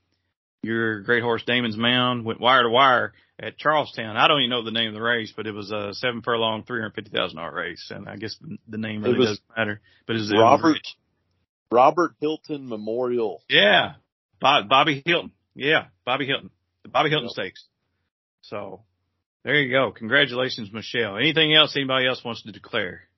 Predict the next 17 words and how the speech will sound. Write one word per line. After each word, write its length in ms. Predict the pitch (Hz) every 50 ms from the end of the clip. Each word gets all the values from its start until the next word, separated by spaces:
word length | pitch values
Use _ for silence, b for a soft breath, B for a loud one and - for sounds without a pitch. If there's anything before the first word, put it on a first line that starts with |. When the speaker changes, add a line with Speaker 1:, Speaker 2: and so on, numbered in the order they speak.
| _ _ _ _ _ _ _ _ _ _ _
Speaker 2:
I'd 180 | - 131 156 -
say 340 | - - 165 139 120 117 110
Damon's 440 | 98 - 127 135 143 139 120 101 -
Mound 320 | 117 113 117 113 110 104
ran 400 | 104 104 104 104 101 101 101 98 95
a 120 | - 95 95
hell 200 | 104 113 113 107
of 80 | 104
a 40 | 104
race. 600 | 101 101 101 98 98 98 101 98 95 - - - _ _ _ _ _ _ _ _ _ _ _ _ _
Twenty-two 540 | - - 123 127 131 135 123 113 - 135 127
and 80 | 117 107
a 80 | 101
half, 440 | 101 113 113 113 110 107 107 107 104 - _ _
forty-five 920 | 120 123 127 123 117 98 - - 107 101 98 104 107 107 107 104 104 95
and 160 | 95 90 90 90
nine, 560 | 95 98 104 107 104 101 101 104 104 101